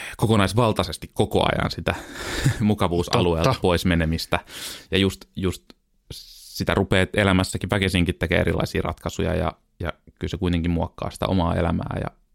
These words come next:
Speaker 1: sitä ajatusmaailmaa ja just niitä, vaikka en sano, että täytyy muuttaa kaikkia asioita, kun lapsia tulee ja ei saa tehdä enää mitään, mitä teki ennen, mutta sitä väistämättäkin tekee erilaisia ratkaisuja ja voin sen ite,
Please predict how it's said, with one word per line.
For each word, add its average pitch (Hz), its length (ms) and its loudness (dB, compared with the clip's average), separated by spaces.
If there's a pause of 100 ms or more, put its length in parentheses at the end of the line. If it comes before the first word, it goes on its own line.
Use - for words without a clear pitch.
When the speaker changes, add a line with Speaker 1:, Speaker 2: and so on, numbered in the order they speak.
(100)
Speaker 1:
sitä - 300 -6 (180)
ajatusmaailmaa 87 840 0
ja 90 100 -2
just 90 200 -6
niitä, 92 220 -4 (1040)
vaikka - 220 0
en 98 100 6
sano, 104 200 4
että - 200 -2
täytyy 98 280 4
muuttaa 104 420 4
kaikkia 85 420 0
asioita, 85 300 -2
kun 85 100 2
lapsia 82 300 -2
tulee 80 320 2
ja 80 60 0
ei 82 80 -2
saa 90 180 -4
tehdä 85 240 0
enää 80 180 2
mitään, 80 320 0
mitä 78 160 -4
teki 80 280 0
ennen, 82 340 2 (180)
mutta - 300 -2 (420)
sitä - 180 -4
väistämättäkin 92 760 0 (1080)
tekee 101 340 4
erilaisia - 420 -2
ratkaisuja 87 440 -4
ja 85 80 0
voin 85 140 0
sen 87 120 -2
ite, 82 220 -2